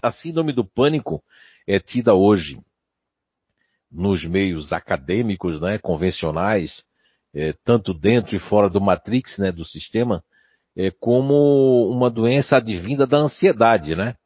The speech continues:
Se bem que eu gostaria de falar pra você que, como estudioso da ansiedade, dos comportamentos, né, das pessoas e da inteligência de cada um de nós,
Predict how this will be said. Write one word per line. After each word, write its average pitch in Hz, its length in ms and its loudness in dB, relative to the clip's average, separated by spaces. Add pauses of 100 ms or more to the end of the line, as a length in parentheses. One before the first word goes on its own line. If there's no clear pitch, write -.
(640)
Se - 160 -10
bem 113 260 0
que 117 200 -2
eu 104 200 4
gostaria 95 540 -2
de 87 100 -12
falar 95 180 2
pra 95 140 -2
você 90 380 -4
que, - 280 -10 (100)
como 104 200 -4
estudioso 92 580 -4
da 90 100 2
ansiedade, 90 720 0 (400)
dos 87 140 -8
comportamentos, 92 880 -2
né, 107 200 -4 (540)
das 85 200 -4
pessoas 87 760 -2
e 85 140 -14
da 95 120 -2
inteligência 92 720 -4
de 80 80 -14
cada 90 260 -2
um 87 80 -4
de 78 100 -12
nós, 98 340 0